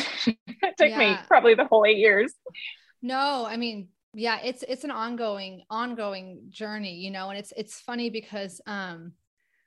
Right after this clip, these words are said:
Speaker 2: like, the only thing I would s-, I would say re-, with regards to my own kind of body image,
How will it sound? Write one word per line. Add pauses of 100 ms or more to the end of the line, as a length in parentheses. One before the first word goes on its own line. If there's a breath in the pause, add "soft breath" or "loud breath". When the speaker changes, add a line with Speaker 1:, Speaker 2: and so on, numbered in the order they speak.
Speaker 2:
like,
the
only
thing
I
would
s-,
I
would (320)
say
re-,
with
regards
to
my
own
kind
of
body
image,